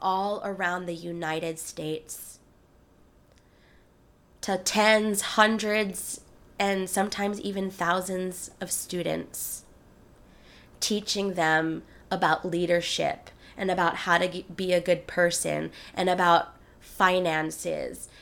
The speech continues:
and about being responsible with alcohol and being responsible with sex and sexuality and consent.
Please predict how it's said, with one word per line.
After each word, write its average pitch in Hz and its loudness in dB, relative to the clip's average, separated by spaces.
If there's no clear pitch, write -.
and 185 -2
about 170 2
being 196 0
responsible 185 -2
with 185 -2
alcohol 170 2
and 180 -6
being 196 0
responsible 180 -2
with 165 -4
sex - -2
and 170 -4
sexuality 165 2
and 160 -4
consent. - -4